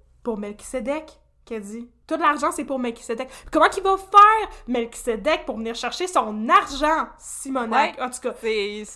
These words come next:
Speaker 2: on peut-tu y envoyer un chèque ?
Speaker 1: Ça,
Speaker 2: Euh.
Speaker 1: c'est, c'est le, comment on appelle ça ? C'est Credit Union du paradis, là, qui va pogner ça. En tout cas, moi, là, ça m'a fait, ça m'a enragé, ce bout-là du, de, du reportage. Ça m'a enragé. Bon.
Speaker 2: Ben, moi aussi,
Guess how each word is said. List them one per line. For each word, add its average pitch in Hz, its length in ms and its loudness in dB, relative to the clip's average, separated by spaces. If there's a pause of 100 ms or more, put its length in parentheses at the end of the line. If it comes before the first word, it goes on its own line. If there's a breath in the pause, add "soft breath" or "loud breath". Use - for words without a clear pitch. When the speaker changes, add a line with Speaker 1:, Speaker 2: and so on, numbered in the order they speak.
(140)
Speaker 2:
on 220 80 -2
peut-tu 220 300 -8
y 294 60 4
envoyer 247 260 0
un 202 140 2
chèque ? 339 640 2
Speaker 1:
Ça, - 200 -8
Speaker 2:
Euh. 208 480 -2
Speaker 1:
c'est, 254 300 -6
c'est 254 220 -10
le, 220 520 -4
comment 226 240 -6
on 233 40 -4
appelle 226 200 -8
ça ? 226 120 -14
C'est 240 140 -10
Credit 285 420 0
Union 254 460 0
du 220 240 -8
paradis, 233 540 0
là, 359 180 -6
qui 302 180 -14
va 220 180 -4
pogner 220 260 -6
ça. 320 220 -2
En 247 60 -2
tout 247 100 -10
cas, 262 120 0 (120)
moi, 349 160 0
là, 285 160 2
ça 277 160 -2
m'a 220 140 -2
fait, 220 220 -8
ça 220 100 -2
m'a 226 200 2
enragé, 247 360 -2
ce 277 80 -14
bout-là 226 260 -8
du, 214 120 -16 (160)
de, 214 240 -4
du 220 160 -8
reportage. 214 460 -6
Ça 208 100 -6
m'a 196 120 -6
enragé. 226 880 0
Bon. 233 140 4 (160)
Speaker 2:
Ben, 202 340 2
moi 220 300 4
aussi, 262 120 2